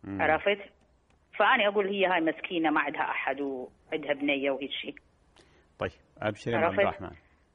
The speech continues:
Speaker 2: ف-، و-، وابني يريد يتزوج بنتها وهي من طائفة ثانية وأنا ما قبلت، وهي هاي صارت المشكلة.
Speaker 1: هذا ابنك اللي بيروح الخارج؟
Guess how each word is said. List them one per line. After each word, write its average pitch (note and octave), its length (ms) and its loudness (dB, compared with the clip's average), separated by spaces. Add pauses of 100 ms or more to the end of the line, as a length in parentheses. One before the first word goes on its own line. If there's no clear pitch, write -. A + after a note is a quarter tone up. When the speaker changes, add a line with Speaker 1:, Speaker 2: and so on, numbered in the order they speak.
(140)
Speaker 2:
ف-، F#3+ 600 6
و-، F#3 540 0 (200)
وابني C4 680 4 (420)
يريد G3 340 2
يتزوج F#3+ 680 2 (140)
بنتها B3 580 2
وهي G3+ 280 2
من F#3 120 -2
طائفة G#3+ 360 2
ثانية D#3+ 380 2
وأنا G#3+ 300 2
ما E3+ 80 0
قبلت، C#3+ 360 -2
وهي G3 240 0
هاي F3+ 200 4
صارت G#3 260 2
المشكلة. - 440 -4 (520)
Speaker 1:
هذا A#2+ 300 -2
ابنك C3+ 300 -4
اللي C3 160 0
بيروح C3 220 -2
الخارج؟ B2 480 2